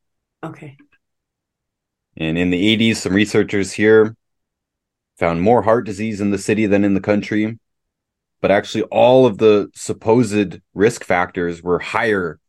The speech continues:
Speaker 2: in the country. So people in the country smoked more, consumed more calories, more cholesterol, more saturated fat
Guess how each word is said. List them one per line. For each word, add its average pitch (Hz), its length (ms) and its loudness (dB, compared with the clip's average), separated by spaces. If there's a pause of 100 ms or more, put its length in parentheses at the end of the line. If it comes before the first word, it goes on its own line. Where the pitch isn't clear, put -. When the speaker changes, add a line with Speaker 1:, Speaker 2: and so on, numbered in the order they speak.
(120)
Speaker 2:
in 95 160 -4
the - 80 -8
country. 90 560 -6 (320)
So 78 420 -6 (880)
people 107 240 0
in 101 80 2
the 98 60 0
country 107 380 -2
smoked 104 540 -2
more, 113 480 4 (440)
consumed 107 520 0
more 104 180 2
calories, 107 720 -4
more 104 260 2
cholesterol, 101 880 0 (240)
more 104 300 0
saturated 104 600 -6
fat 92 340 2